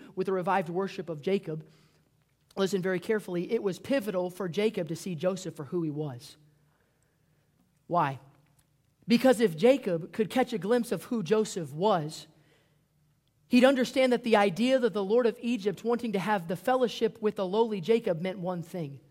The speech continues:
That Joseph was fully capable to take care of the needs of, uh, excuse me, that Joseph was able to take care of the needs of Jacob simply because of who he was.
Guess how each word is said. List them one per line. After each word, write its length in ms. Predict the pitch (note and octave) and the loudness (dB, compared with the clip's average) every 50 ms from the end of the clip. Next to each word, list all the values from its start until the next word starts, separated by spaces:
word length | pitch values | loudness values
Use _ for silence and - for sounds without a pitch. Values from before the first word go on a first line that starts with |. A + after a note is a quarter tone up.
| _ _ _ _ _ _ _ _ _ _ _ _ _ _ _ _ _ _ _ _ - - _ - F#3+ - | _ _ _ _ _ _ _ _ _ _ _ _ _ _ _ _ _ _ _ _ -20 -20 _ -14 0 4
That 180 | G3 G3 F#3+ | 4 4 6
Joseph 440 | E3 G#3+ A#3 C4+ C#4+ C#4 - G#3 F3+ | 6 6 6 6 6 4 0 0 0
was 180 | E3+ F#3+ F#3 F#3+ | 0 -2 -4 -2
fully 260 | - A#3+ A#3 G#3+ G3+ | -2 -2 -2 -2 -2
capable 460 | - - A#3 B3+ B3 A3+ F3+ F3+ F#3 | -2 0 0 0 0 0 -4 -6 -4
to 100 | F3 F3+ | -4 -6
take 300 | - - G#3 A#3 C4 B3 | -6 -2 0 0 0 0
care 220 | - - A#3 A3 G3+ | -2 0 0 2 2
of 60 | E3 | 0
the 80 | F#3+ | -2
needs 420 | F3+ F#3 G#3+ A#3+ A3+ G3+ F3+ - - | -2 -2 -2 -2 -2 -2 -4 -4 -4
of, 200 | G3 F3 D3 - - - | -6 -6 -6 -8 -4 0
uh, 100 | G3+ F3+ F3 | 2 2 2
excuse 280 | E3+ - - A#3+ F#3 | 0 -2 -6 -6 -6
me, 100 | F#3+ F#3 | -4 -2
that 220 | F3+ F#3+ F3+ E3 D3 | -2 -2 -2 2 4
Joseph 360 | A3+ B3 C4+ B3 - G3 E3 | 6 6 6 4 0 -4 -2
was 200 | F3 G3 F#3 F#3+ - | -2 -2 -2 0 0
able 240 | A#3+ C4+ - A3 F#3 | 0 0 0 -2 -4
to 60 | F#3+ | -6
take 320 | - - A#3+ A#3 A#3 - - - - - | -2 0 0 0 -2 -4 -12 -20 -20 -10
care 180 | - - C4 C4 | -2 2 2 4
of 80 | B3+ A3 | 4 4
the 60 | G#3+ | 2
needs 200 | A3 A3+ G#3 F3+ | 2 0 -2 -2
of 120 | F#3 D3+ | -4 -2
Jacob 280 | E3+ G#3+ G#3+ G#3+ G3 D#3 - | 0 0 0 0 -2 -8 -6
simply 260 | - B3 A#3 A3+ G3 | -6 -6 -4 -2 -4
because 240 | E3 E3+ - F#3 D#3 | -4 -4 -6 -8 -8
of 100 | D#3 - | -8 -8
who 120 | - F#3 | -8 -8
he 120 | D3+ D#3+ E3 | -6 -6 -6
was. 380 | D#3 D#3 C#3+ B2+ - - - | -6 -6 -6 -8 -12 -16 -20